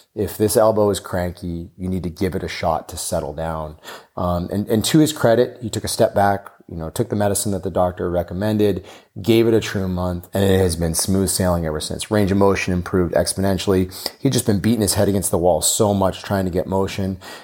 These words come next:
He took a step back, and literally a month later, he had twenty more degrees of elbow flexion. He had no more symptoms,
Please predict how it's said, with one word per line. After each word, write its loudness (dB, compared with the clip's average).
He -8
took 2
a 0
step 2
back, 2
and -4
literally 4
a 0
month 0
later, 2
he 0
had -2
twenty 0
more 2
degrees 0
of -2
elbow 4
flexion. -2
He -4
had -4
no 2
more 2
symptoms, -2